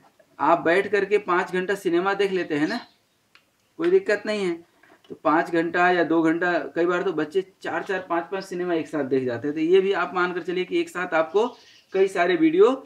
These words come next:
देखने हैं और वो भी concentration के साथ, ठीक है ना।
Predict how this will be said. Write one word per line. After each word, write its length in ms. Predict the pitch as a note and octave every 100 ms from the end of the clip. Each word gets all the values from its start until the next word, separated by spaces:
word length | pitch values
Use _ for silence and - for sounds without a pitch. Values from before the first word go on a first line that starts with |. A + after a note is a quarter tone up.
| - _
देखने 360 | B2 C#3 D3 C3+
हैं 180 | G#2 - _ _ _ _ _ _ _ -
और 320 | E3 G3+ - G3
वो 160 | F#3
भी 100 | G3 A3
concentration 800 | G#3+ F#3 G3 F#3 F#3+ F#3+ G#3+ G#3
के 140 | G#3
साथ, 380 | - F3 C3+ A2+ - - - - - _ _ - - _
ठीक 80 | E3+
है 60 | F#3+
ना। 160 | B3